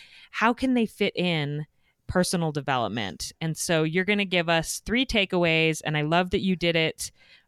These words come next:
with alliteration, the three Ps of personal development. So do you wanna tell us the first P?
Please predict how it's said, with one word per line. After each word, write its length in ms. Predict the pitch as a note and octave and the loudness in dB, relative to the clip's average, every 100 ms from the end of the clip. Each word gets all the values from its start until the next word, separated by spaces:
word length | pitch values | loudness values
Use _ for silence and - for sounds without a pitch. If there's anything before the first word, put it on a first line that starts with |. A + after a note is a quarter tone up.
| _ _ | _ _
with 200 | E3 E3 | 0 2
alliteration, 880 | D3+ D3+ F3+ G3+ D#3+ - D3+ D3 C#3+ | 2 2 4 4 2 0 0 0 -2
the 80 | D3 | -4
three 420 | - E3 G3 G#3+ | -4 -2 0 0
Ps 800 | - G3+ D#3 D3+ D3 E3+ - - - - | -2 -4 -2 -2 -2 -2 -4 -10 -20 -8
of 140 | - D#3+ | -4 -2
personal 460 | E3+ D#3+ D#3+ D3+ | 0 0 0 0
development. 640 | C#3+ C#3+ C#3+ B2+ C#3 G#2+ - | 0 2 2 0 -2 -4 -2
So 100 | E3+ | 0
do 100 | E3 | 2
you 120 | F#3+ | 4
wanna 200 | F#3 F3 | 4 0
tell 260 | - D#3+ E3+ | 0 0 2
us 180 | F#3 | 0
the 100 | - | -4
first 540 | D#3 - D#3+ E3+ - - | -6 -2 0 0 -4 -8
P? 480 | - D#3+ E3 G#3+ | -6 -2 0 0